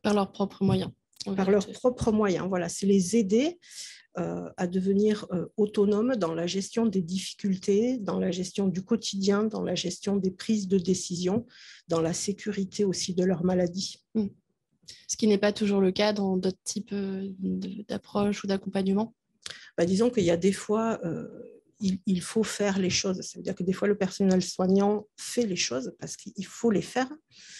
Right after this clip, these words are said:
Speaker 2: Mais après, il y a une autre étape où il faut apprendre au patient et, et le rendre autonome le plus possible pour qu'il puisse repartir au, au domicile en sécurité.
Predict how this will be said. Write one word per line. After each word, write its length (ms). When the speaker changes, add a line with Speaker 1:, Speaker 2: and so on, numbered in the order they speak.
Speaker 2:
Mais 120
après, 280
il 60
y 40
a 60
une 180
autre 240
étape 420
où 60
il 100
faut 180
apprendre 520
au 80
patient 460
et, 400
et 60
le 140
rendre 440
autonome 440
le 140
plus 300
possible 580
pour 180
qu'il 200
puisse 260
repartir 640
au, 280
au 100
domicile 640
en 100
sécurité. 680